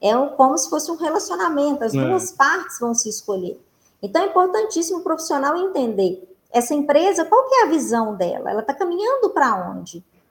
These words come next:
Speaker 1: O que que eu vou ter que me adaptar? Porque o cenário, ele muda não só pra nós enquanto profissionais, mas ele muda também pras organizações.
Speaker 2: Sim.
Speaker 1: As empresas, elas estão se adequando o tempo todo.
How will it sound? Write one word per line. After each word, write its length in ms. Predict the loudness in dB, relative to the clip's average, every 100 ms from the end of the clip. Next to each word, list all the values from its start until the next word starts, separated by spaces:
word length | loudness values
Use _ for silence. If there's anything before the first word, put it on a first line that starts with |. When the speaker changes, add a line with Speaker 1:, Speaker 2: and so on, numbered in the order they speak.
| -10
Speaker 1:
O 60 |
que 120 | -4 2
que 100 | 4
eu 60 |
vou 180 | 4 2 2
ter 140 | 0
que 100 | 0
me 140 | -2
adaptar? 720 | 2 2 0 0 2 0 -6 -20 _ _ _ _ -2
Porque 440 | 0 4 4 4
o 80 | 2
cenário, 680 | -4 -4 -4 0 2 2 4
ele 180 | 2 2
muda 420 | 2 4 4 4
não 180 | 2 -2
só 280 | 0 0 2
pra 160 | 0
nós 340 | 0 0 0 0
enquanto 400 | -2 -2 -4 -2
profissionais, 760 | -4 -4 -8 -6 -6 -6 -8
mas 160 | -8 -4
ele 160 | -2 -2
muda 260 | -2 -4
também 320 | -6 -6 -4
pras 180 | 0 2
organizações. 920 | 2 2 0 0 -2 -2 -2 -4 -4 -6
Speaker 2:
Sim. 440 | 4 6 8 8 8
Speaker 1:
As 140 | 6
empresas, 540 | 2 4 4 4 4
elas 260 | 2 2 -2
estão 260 | -6 -6 -2
se 140 | 0
adequando 580 | 2 2 2 0 0 -4
o 20 |
tempo 320 | -2 -4 -4
todo. 580 | -6 0 0 -2 -6 -10